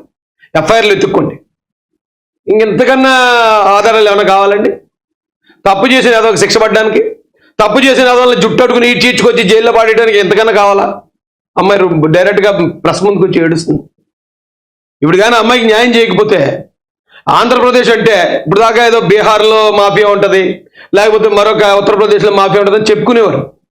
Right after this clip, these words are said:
కానీ ఇప్పుడు ఆంధ్రప్రదేశ్లో ఒక ఆడపిల్లని ఆ గవర్నమెంట్, ముఖ్యమంత్రి స్థాయి వ్యక్తులు, ఎస్పీ స్థాయి వ్యక్తులు ఇలా చిత్రహింసలు పెట్టారట, లైంగిక వేధించారట. ఈ అమ్మాయి ఏంట్రా బాబు అంటే, భారతదేశంలోనే నెంబర్ వన్ మాఫియా స్టేట్గా ఆంధ్రప్రదేశ్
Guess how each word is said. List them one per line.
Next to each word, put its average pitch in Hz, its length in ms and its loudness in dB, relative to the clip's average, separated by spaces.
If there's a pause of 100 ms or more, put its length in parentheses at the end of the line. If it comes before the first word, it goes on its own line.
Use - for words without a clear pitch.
(280)
కానీ 208 140 0
ఇప్పుడు 220 160 0
ఆంధ్రప్రదేశ్లో 233 1080 0 (200)
ఒక 160 120 -2
ఆడపిల్లని 254 680 2
ఆ 190 220 0
గవర్నమెంట్, 233 580 2
ముఖ్యమంత్రి 233 640 0
స్థాయి 220 360 0
వ్యక్తులు, 196 540 0
ఎస్పీ 180 320 0
స్థాయి 208 240 0
వ్యక్తులు 185 480 -2 (200)
ఇలా 185 140 2
చిత్రహింసలు 247 640 0
పెట్టారట, 208 380 0 (340)
లైంగిక 202 380 0
వేధించారట. 196 840 0 (240)
ఈ 196 60 2
అమ్మాయి 220 260 2
ఏంట్రా 247 320 0
బాబు 233 200 2
అంటే, 196 580 -2
భారతదేశంలోనే 220 1040 0 (380)
నెంబర్ 233 280 0
వన్ 277 160 2
మాఫియా 220 340 0
స్టేట్గా 208 340 0
ఆంధ్రప్రదేశ్ 185 600 0